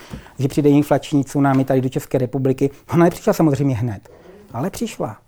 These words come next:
To se stalo. Pak jsem hovořil o stagflaci, zase přišla. A teď si myslím, že dojde zase k, k opakované vyšší inflaci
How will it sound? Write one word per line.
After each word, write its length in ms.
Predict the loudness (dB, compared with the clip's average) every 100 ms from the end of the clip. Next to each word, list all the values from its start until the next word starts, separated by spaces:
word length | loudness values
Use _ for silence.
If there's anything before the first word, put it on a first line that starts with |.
| _ _ _ _ _
To 100 | -4
se 140 | 0 -2
stalo. 440 | 0 2 2 0 -2 4
Pak 160 | 6
jsem 240 | 6 6 4
hovořil 400 | 4 4 4 2
o 60 |
stagflaci, 680 | 2 -2 0 -2 0 -2 -4 2
zase 260 | 2 4 0
přišla. 460 | 0 -8 -8 -16 -18 -20 -10
A 80 | -2
teď 160 | 0 2
si 80 |
myslím, 320 | 2 4 4 4
že 280 | 4 4
dojde 320 | 4 4 4 2
zase 320 | -4 -4 -2 -2
k, 280 | -4 -10
k 280 | -10 -10 -8
opakované 600 | 0 0 2 2 2 2
vyšší 320 | 0 -4 -4 -2
inflaci 540 | 0 0 -2 -2